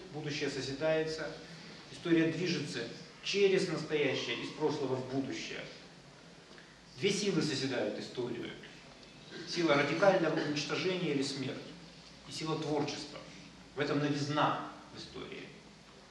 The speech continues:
Это не только творческая новизна, но это и новизна смерти. Смерть убивает всё время что-то, поэтому мы постоянно в новом мире живём. События исторические проходят,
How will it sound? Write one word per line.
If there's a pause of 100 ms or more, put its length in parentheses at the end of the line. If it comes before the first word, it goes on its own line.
(1600)
Это
не
только
творческая
новизна,
но
это
и
новизна
смерти. (160)
Смерть
убивает
всё
время
что-то,
поэтому
мы
постоянно
в
новом
мире
живём. (1160)
События
исторические
проходят,